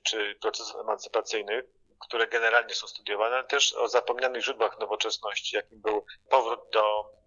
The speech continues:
mitycznego pierwszego początku sztuki dziecka, sztuki nazywanej wtedy prymitywną, ale też duchowości,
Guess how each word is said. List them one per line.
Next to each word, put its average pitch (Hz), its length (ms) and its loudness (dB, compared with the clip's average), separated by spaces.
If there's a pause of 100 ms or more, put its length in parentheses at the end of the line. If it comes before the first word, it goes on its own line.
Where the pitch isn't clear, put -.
(140)
mitycznego 120 680 2
pierwszego 113 520 0
początku 110 800 -2 (260)
sztuki 107 920 -4 (400)
dziecka, 104 680 2
sztuki - 600 -6 (140)
nazywanej 104 360 -2
wtedy 104 240 -14
prymitywną, 107 880 -2 (300)
ale 107 260 6
też - 360 4
duchowości, 110 1000 4